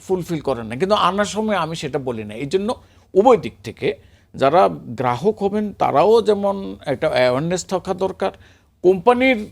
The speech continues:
যারা ইন্স্যুরেন্স বীমা কর্মী আছে, তারাও কিন্তু এই বীমার প্রোডাক্ট সম্পর্কে, এটার নেতিবাচক বা ইতিবাচক দিক সম্পর্কে গ্রাহকদেরকে অনুপ্রাণিত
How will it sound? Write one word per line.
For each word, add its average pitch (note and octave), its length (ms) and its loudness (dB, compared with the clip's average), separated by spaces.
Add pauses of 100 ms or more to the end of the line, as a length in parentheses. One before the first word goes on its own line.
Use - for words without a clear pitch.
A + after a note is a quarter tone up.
যারা F3+ 280 4
ইন্স্যুরেন্স G3 640 -2
বীমা D#3 360 -2
কর্মী F3+ 480 0
আছে, C#3 400 -4 (380)
তারাও G3+ 300 4
কিন্তু A#3+ 340 4
এই G#3+ 180 4
বীমার F3 540 -2
প্রোডাক্ট E3+ 500 2
সম্পর্কে, C3+ 800 -2
এটার C#3 340 0
নেতিবাচক D#3+ 640 0
বা E3 180 4
ইতিবাচক D#3+ 540 0
দিক C3+ 380 -6
সম্পর্কে C3 640 -4 (440)
গ্রাহকদেরকে E3 680 2
অনুপ্রাণিত C#3 680 -2